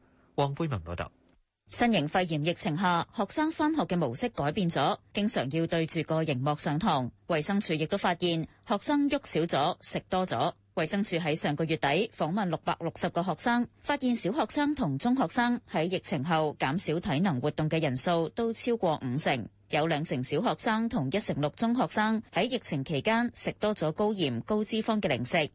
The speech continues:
Speaker 2: 另外有大約七成七小學生同大約六成五嘅中學生因為學習用多咗電子屏幕產品。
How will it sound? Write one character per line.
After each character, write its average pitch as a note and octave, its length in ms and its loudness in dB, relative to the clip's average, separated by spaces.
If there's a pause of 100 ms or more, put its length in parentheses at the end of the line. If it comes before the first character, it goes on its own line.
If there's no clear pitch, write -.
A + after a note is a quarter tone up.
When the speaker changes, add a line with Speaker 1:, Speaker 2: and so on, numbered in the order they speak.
Speaker 2:
另 A#3+ 160 2
外 B3 140 2
有 A3+ 180 0
大 G3+ 200 0
約 G#3+ 160 -2
七 - 160 -4
成 C#3 260 -2
七 A#3 140 0
小 D#3+ 260 -2
學 A3 140 0
生 A3 340 0
同 C#3 240 0
大 D3+ 200 0
約 D3+ 200 0
六 D3+ 140 -2
成 - 200 -4
五 C#3+ 260 -2
嘅 D#3+ 160 2
中 A3 200 -2
學 A3 120 0
生 A3 320 0 (140)
因 A3+ 100 0
為 G3 120 2
學 F#3 100 -2
習 D#3 420 0
用 E3 240 -2
多 A3+ 180 0
咗 D#3 240 0
電 C#3+ 220 -2
子 C#3+ 200 -2
屏 C#3 200 -2
幕 C#3 100 0
產 C3+ 320 0
品。 D#3 300 2